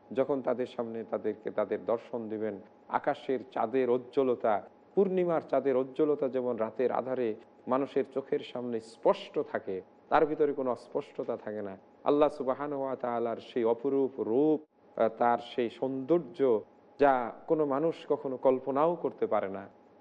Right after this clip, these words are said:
ভাবতেও পারে না। চিন্তার জগৎ যেখানে স্তম্ভিত হয়ে যায়, আহ, থেমে যায়, সেই আল্লাহ সুবহানাহু ওয়া তাআলা যখন জান্নাতীদের সামনে উপস্থিত হবেন,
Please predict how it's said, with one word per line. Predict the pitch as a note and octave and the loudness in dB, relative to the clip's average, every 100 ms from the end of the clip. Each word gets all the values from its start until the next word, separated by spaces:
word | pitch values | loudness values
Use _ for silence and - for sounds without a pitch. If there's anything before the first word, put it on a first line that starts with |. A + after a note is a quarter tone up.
| - | -16
ভাবতেও | - D3 - - E3 | -12 -12 -4 0 0
পারে | - G#2+ | 0 -2
না। | G2 G2 | -2 -6
চিন্তার | - G3 F#3+ E3 | -2 0 4 2
জগৎ | C3+ D3+ D#3 - | 4 0 0 -2
যেখানে | - B2+ A#2 G#2 - - - - | -4 -4 -4 -4 -8 -20 -20 -20
স্তম্ভিত | - - D#3+ F3+ D#3 | -10 0 0 0 -2
হয়ে | C3+ A#2+ A2+ | -2 0 0
যায়, | G2+ G2+ G2+ - - - | 0 -2 -4 -10 -18 -4
আহ, | G#2+ G#2 - | -2 -2 -6
থেমে | - D#3 E3 | -4 2 2
যায়, | C3 G#2 F#2+ - _ _ - | 4 2 0 -8 _ _ -8
সেই | - D3 - | 2 2 2
আল্লাহ | C#3 C#3 | 2 0
সুবহানাহু | C#3 A#2+ B2 D#3 D3 | -2 -6 -6 -6 -4
ওয়া | C#3 | -6
তাআলা | C3 B2 A#2+ A2+ A2 - - - | -4 -4 -2 -4 -8 -20 -20 -6
যখন | A#2 B2+ C3 A#2+ | 0 0 0 -2
জান্নাতীদের | G#2 C#3 C#3+ - B2 B2 | 0 2 2 -2 -2 -4
সামনে | - A#2 A2 A2 | -4 -8 -4 -6
উপস্থিত | G#2+ C3+ - A2+ - | -4 -6 -6 -8 -4
হবেন, | G#2+ G2+ | -4 -4